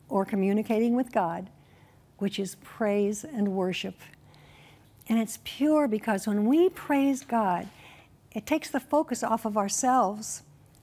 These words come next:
and places it entirely upon Him. Praise draws us close to God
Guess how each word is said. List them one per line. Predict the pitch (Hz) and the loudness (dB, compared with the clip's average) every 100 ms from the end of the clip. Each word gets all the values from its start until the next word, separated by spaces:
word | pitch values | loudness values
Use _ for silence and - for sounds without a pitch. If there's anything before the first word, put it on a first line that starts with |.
| - | -10
and | - 214 | -4 -2
places | - 233 240 220 208 | 0 0 0 -2 -4
it | 214 - | -4 -6
entirely | 196 190 - - 226 233 233 233 - | -8 -8 -8 -6 -2 0 0 -2 -4
upon | 214 214 196 | -6 -4 -4
Him. | 185 185 165 180 - - - - - - - - - - | -4 -6 -8 -12 -18 -20 -20 -20 -20 -20 -20 -20 -20 -20
Praise | - 254 262 285 302 311 - 320 | -4 2 4 4 2 -2 -6 -12
draws | - 220 220 220 226 | -2 2 4 2 0
us | 190 190 - | -2 -2 -6
close | - - 247 254 269 - | -12 -6 0 2 2 0
to | - | -6
God | 190 170 156 165 | -6 -8 -8 -12